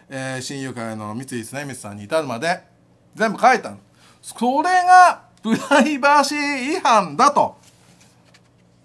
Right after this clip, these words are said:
広告会社はおっしゃるんです。どう思われますか、皆さん。議会がね、議会の議員が議場で、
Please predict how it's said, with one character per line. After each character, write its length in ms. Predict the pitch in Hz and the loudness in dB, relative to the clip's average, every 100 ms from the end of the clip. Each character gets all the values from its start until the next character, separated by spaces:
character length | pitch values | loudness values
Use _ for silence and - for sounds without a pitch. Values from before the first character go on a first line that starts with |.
| _ _ _ _ - | _ _ _ _ -12
広 340 | 135 143 143 | -8 -8 -8
告 320 | 143 - 127 | -12 -12 -10
会 300 | 117 127 107 | -8 -8 -8
社 180 | 101 107 | -14 -18
は 180 | 95 98 _ | -20 -20 _
お 100 | 110 | -20
っ 40 | |
し 280 | 101 - - | -20 -18 -12
ゃ 80 | 190 | -10
る 60 | 175 | -10
ん 240 | 92 92 - | -14 -20 -20
で 140 | _ | _
す。 160 | - _ _ _ _ _ _ _ _ _ _ _ _ | -20 _ _ _ _ _ _ _ _ _ _ _ _
ど 100 | 107 | -16
う 40 | |
思 580 | 151 294 320 311 311 311 | -14 -14 -16 -16 -14 -14
わ 60 | |
れ 100 | 294 | -14
ま 160 | 285 285 | -16 -18
す 80 | - | -12
か、 140 | 127 | -12
皆 240 | 110 107 107 | -10 -12 -14
さ 120 | 104 | -16
ん。 180 | 90 - _ _ _ _ _ _ _ _ _ _ _ _ _ _ _ _ _ _ _ _ _ _ _ - | -18 -20 _ _ _ _ _ _ _ _ _ _ _ _ _ _ _ _ _ _ _ _ _ _ _ -10
議 180 | 226 285 | -8 -4
会 300 | 233 151 110 | -4 -4 -8
が 160 | 95 | -12
ね、 140 | 107 135 | -14 -12
議 120 | 185 | -10
会 160 | 160 113 | -10 -10
の 100 | 101 | -12
議 220 | 123 196 | -8 -6
員 300 | 254 262 247 | -6 -6 -6
が 180 | 247 156 | -4 -6
議 200 | 135 151 | -8 -6
場 280 | 185 190 | -4 -4
で、 280 | 180 185 135 | -4 -6 -6